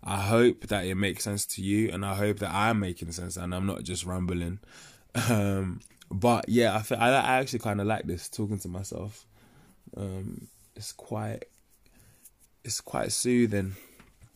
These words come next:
But yeah, love, if you're listening, thank you very much for tuning in. I hope that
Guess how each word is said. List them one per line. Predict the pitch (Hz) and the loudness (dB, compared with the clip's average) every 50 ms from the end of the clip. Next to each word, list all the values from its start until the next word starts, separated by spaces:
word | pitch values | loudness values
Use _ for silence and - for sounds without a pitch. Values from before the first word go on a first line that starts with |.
| - - _ _ _ - - - - - - _ - | -20 -20 _ _ _ -20 -14 -12 -12 -12 -12 _ -2
But | 101 107 110 107 | 2 4 6 6
yeah, | 110 110 101 90 87 - _ _ _ - - - - - - - - - _ _ _ _ _ _ _ - | 6 6 4 2 -2 -6 _ _ _ -20 -20 -20 -20 -20 -20 -20 -20 -20 _ _ _ _ _ _ _ -2
love, | - 104 117 117 120 120 117 113 - - - - - - - - - | 4 6 8 8 8 6 4 0 -6 -12 -14 -14 -16 -18 -20 -12 -8
if | - 98 - - | -6 -6 -4 -2
you're | 98 92 | -2 0
listening, | 92 92 92 - - 98 92 95 92 90 95 | 0 0 0 0 -2 -2 -4 -4 -4 -6 -6
thank | 95 - - - 92 92 95 90 - | -8 -8 -8 -6 -4 -4 -4 -4 -6
you | 95 90 | -4 -4
very | 92 92 95 | -2 -2 -2
much | 95 95 98 98 | -2 -2 -4 -6
for | - - - | -8 -10 -10
tuning | - - 95 92 90 90 92 95 | -8 -6 -4 -4 -4 -2 -2 -2
in. | 95 95 107 110 - - - - - - - _ _ _ - | -2 -4 -6 -8 -10 -16 -20 -20 -20 -20 -20 _ _ _ -10
I | 92 92 95 | -6 -6 -4
hope | 95 98 104 104 107 110 107 92 - - - - | 0 2 4 6 6 6 6 4 0 -4 -8 -6
that | - 98 95 95 98 98 - - | -4 -2 -2 0 -2 -2 -4 -6